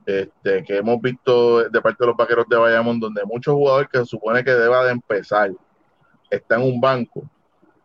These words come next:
Eh, yo creo que Nelson no tiene nada que temerle a Eddie. Él, él, eh, he has paid his dues, como dicen los americanos. Y yo no te voy a decir que Nelson tiene la ventaja,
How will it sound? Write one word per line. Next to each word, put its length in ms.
Eh, 720
yo 160
creo 140
que 120
Nelson 460
no 180
tiene 240
nada 320
que 100
temerle 400
a 100
Eddie. 280
Él, 100
él, 560
eh, 240
he 160
has 260
paid 220
his 200
dues, 300
como 180
dicen 220
los 80
americanos. 640
Y 520
yo 160
no 100
te 60
voy 180
a 120
decir 300
que 120
Nelson 320
tiene 200
la 120
ventaja, 600